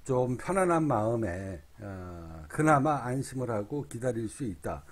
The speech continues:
자, 오늘 이 상승에, 오늘 이 일봉의 상승에 의미 있는 이런 양봉의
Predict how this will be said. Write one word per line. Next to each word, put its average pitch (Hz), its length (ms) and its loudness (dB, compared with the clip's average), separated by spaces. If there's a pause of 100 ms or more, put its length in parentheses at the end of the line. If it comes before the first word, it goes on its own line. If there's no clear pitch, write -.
(340)
자, 110 280 2
오늘 214 420 4
이 196 220 2
상승에, 175 840 0
오늘 135 500 -4 (120)
이 170 260 -4
일봉의 170 500 4
상승에 165 720 2
의미 208 560 4
있는 170 380 4 (480)
이런 180 400 4
양봉의 156 540 6